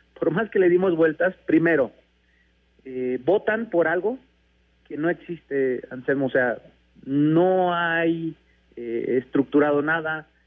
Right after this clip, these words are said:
no hay, eh, bases deportivas, no hay nada de lo de la edad, todavía no hay nada de los extranjeros, son puros rumores, y eso es lo que más duele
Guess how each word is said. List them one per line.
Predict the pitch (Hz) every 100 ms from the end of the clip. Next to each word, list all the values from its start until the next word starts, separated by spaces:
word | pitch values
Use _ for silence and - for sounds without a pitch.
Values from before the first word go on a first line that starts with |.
| _
no | 139 147 156 165 165
hay, | 160 160 156 151 147 - -
eh, | 127 127 -
bases | 147 151 - 147 123
deportivas, | 135 127 127 127 156 151 151 143 _ _ _
no | 147 156 165 165
hay | 156 151
nada | 147 147 143
de | 127
lo | 127
de | 123 120
la | 120
edad, | 120 139 143 -
todavía | 170 165 147 143
no | 139
hay | 143
nada | 143 143
de | 135
los | 127 123
extranjeros, | - 127 - 143 143
son | 170 -
puros | 175 185 185
rumores, | 147 135 135 139 151 165 _ _ _ _ -
y | 151
eso | 202 220
es | 214
lo | 202
que | 156
más | 147 165 185 -
duele | 151 185 202 110